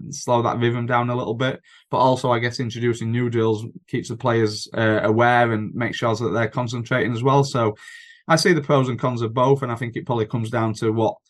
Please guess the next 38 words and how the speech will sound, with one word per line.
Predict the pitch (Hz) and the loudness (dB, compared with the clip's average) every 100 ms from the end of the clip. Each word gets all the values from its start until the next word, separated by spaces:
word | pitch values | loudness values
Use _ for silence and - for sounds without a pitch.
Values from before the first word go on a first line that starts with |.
| _ _ | _ _
the | - 113 | -6 -4
coach | 107 123 117 - - _ - | -2 0 0 -4 -16 _ -12
prefers | 120 127 120 - | -8 -2 -2 -2
to | 123 | 0
do | 123 127 | 2 4
with | 123 117 | 4 2
the | 113 | 0
players | - 123 120 | 0 0 0
that | 120 120 | -2 -2
they've, | 117 113 - | -2 -4 -6
they've | 120 117 | -6 0
got, | 139 151 - | 2 2 2
and | 117 | -6
that's | 120 - | -6 -6
maybe | 113 107 | -2 -2
something | 107 113 107 110 | -2 -6 -4 -4
that | 107 - - | -6 -8 -4
might | 110 | -2
be | 104 | -2
developed | 107 110 107 110 | -2 0 0 0
by | 107 | 0
a, | 104 101 98 _ _ - | 2 0 -4 _ _ -2
with | 104 104 | 0 0
a, | 98 95 - | -4 -6 -8
a, | 104 - 107 - 107 | -8 -6 -8 -4 2
a | |
leadership | 107 101 - - | 2 2 -2 -4
group, | 107 104 | 0 0
with | 95 101 | 0 -4
a, | 104 101 - - 107 | -6 -6 -12 -6 -6
a | 95 | -6
player | - 113 107 | -4 0 2
leadership | 104 92 101 92 | 2 0 -4 -4
group | 104 98 | 0 0
within | 90 107 | 0 -4
the | 95 | -6
team | - 104 98 | -4 -2 -2
as, | 95 | -6